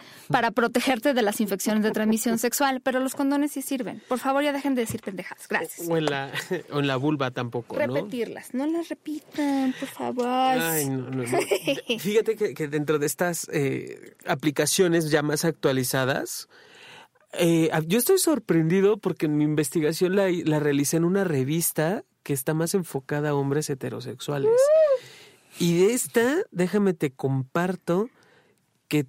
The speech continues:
Speaker 2: tres de las cinco que propone tiene contacto cien por ciento homosexual. Entonces
Speaker 1: ¿Qué tal? Tú déjalos,
Speaker 2: No, yo
Speaker 1: déjalos.
Speaker 2: por mí digo,
Speaker 1: Nos va a hacer un
Speaker 2: perfecto.
Speaker 1: bien que no tienes idea.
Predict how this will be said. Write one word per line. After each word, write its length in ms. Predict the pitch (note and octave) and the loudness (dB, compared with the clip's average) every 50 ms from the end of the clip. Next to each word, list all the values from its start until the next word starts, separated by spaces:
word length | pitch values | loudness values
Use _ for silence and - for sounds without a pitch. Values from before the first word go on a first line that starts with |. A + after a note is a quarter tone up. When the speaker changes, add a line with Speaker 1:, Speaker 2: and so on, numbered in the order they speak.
| _ _ - | _ _ 0
Speaker 2:
tres 420 | F#3+ G3+ G#3 G#3+ G#3+ G#3 - - _ | 2 2 2 2 0 -2 -4 -8 _
de 240 | - - D#3+ C#3+ C#3 | -8 -4 -2 0 0
las 220 | C3 C3 C3 C3+ | 2 0 0 0
cinco 680 | - - - G#3 A3+ B3+ C4 - - - F3 D3+ C#3 C3 | -2 -2 0 2 2 2 2 2 2 2 2 2 2 0
que 140 | - C#3 C3 | -4 -6 -4
propone 640 | - C#3 C3+ B2+ - - F#3+ A3+ B3+ C4 D#4 F#4 F#4 _ _ _ _ - | -4 -4 -4 -4 -2 0 0 2 2 0 -2 -4 -6 _ _ _ _ -2
tiene 280 | F3 F3+ E3+ E3+ E3 | 2 2 2 2 2
contacto 440 | D#3+ E3+ D3+ D3 - D#3 C#3+ - D#3+ | 0 0 -2 0 -2 -4 -4 -4 -6
cien 180 | D3+ - D3+ C#3 | -4 -4 -4 -4
por 140 | - C#3+ C3+ | -6 -6 -6
ciento 240 | C#3+ C3+ C3 C#3 | -6 -6 -6 -6
homosexual. 560 | C#3 C3 - - - - - - - - - - _ _ _ _ _ _ _ _ - - _ _ _ _ _ - | -6 -6 -6 -8 -10 -8 -8 -10 -10 -12 -14 -20 _ _ _ _ _ _ _ _ -20 -20 _ _ _ _ _ -4
Entonces 680 | - D3 D#3 C#3 E3+ E3+ F3 E3 F3+ G3 G3 F#3+ - - | -2 -2 0 2 2 2 2 4 2 2 2 0 -2 -6
Speaker 1:
¿Qué 60 | C4+ | -6
tal? 460 | B3+ C4+ C#4 C#4+ D4+ D4+ D4 C4 B3+ - | -8 -6 -6 -6 -6 -6 -6 -6 -8 -6
Tú 140 | - C#4+ C4 | -6 -6 -4
déjalos, 800 | C#4+ C#4 C#4+ C#4 - - C4+ C4 B3+ A#3+ A#3 G#3 G3+ G3 - G3+ | -2 -2 -2 -2 -4 -6 -8 -6 -4 -4 -4 -6 -6 -6 -4 0
Speaker 2:
No, 580 | A3 G#3 G3+ A3+ B3 B3 C4 C#4+ D4 A#3 A3 | 2 4 6 6 6 6 6 4 4 4 2
yo 140 | A3+ A3 A#3+ | 4 4 4
Speaker 1:
déjalos. 240 | A#3 G#3+ G#3 G#3 D4+ | 4 4 2 2 4
Speaker 2:
por 260 | C#4+ C#4 C#4 C4 A#3 | 4 4 2 2 4
mí 180 | A#3+ B3 B3+ B3 | 4 4 4 4
digo, 140 | C4+ C#4 | 4 4
Speaker 1:
Nos 100 | C#4+ C4 | 4 4
va 40 | D#4 | 2
a 40 | D#4+ | 4
hacer 220 | - G#4 - - | 4 4 4 4
un 60 | E4+ E4+ | 4 4
Speaker 2:
perfecto. 280 | D#4+ D4 D4 C#4 - | 4 4 4 4 4
Speaker 1:
bien 180 | D4+ E4+ F#4 F4 | 4 2 0 0
que 120 | - C#4+ | 2 2
no 100 | C4 C4 | 0 2
tienes 240 | C4 C#4 C#4 - - | 2 0 0 0 0
idea. 300 | A#3 G#3 F#3+ D3+ - - | 0 0 0 -2 -6 -8